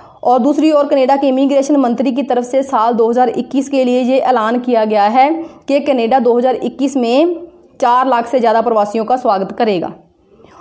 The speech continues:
और अब जनवरी में जो दो जनवरी दो हज़ार इक्कीस में नए आंकड़े सामने आए हैं, ये आंकड़े भी कनाडा सरकार ने जो टीचा रखा है, उनको पूरा करने के लिए बहुत ही अच्छा सहायक होंगे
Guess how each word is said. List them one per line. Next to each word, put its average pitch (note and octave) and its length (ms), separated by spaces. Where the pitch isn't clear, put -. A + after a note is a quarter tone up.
और C4 120
अब C#4 120
जनवरी B3 420
में C4+ 400
जो C4 100
दो A3+ 120
जनवरी A#3 280
दो B3 120
हज़ार B3 160
इक्कीस B3 360
में C4+ 140
नए A#3+ 260
आंकड़े B3 240
सामने A3+ 400
आए G#3+ 160
हैं, B3+ 460
ये C4 140
आंकड़े A#3+ 400
भी C#4 360
कनाडा B3 280
सरकार B3 340
ने A#3 120
जो A#3+ 100
टीचा A#3+ 380
रखा A#3 240
है, A#3+ 120
उनको A#3+ 260
पूरा A3+ 280
करने G#3+ 300
के F#3+ 100
लिए A#3 180
बहुत A3 340
ही A3+ 100
अच्छा B3 300
सहायक G3+ 300
होंगे F#3 440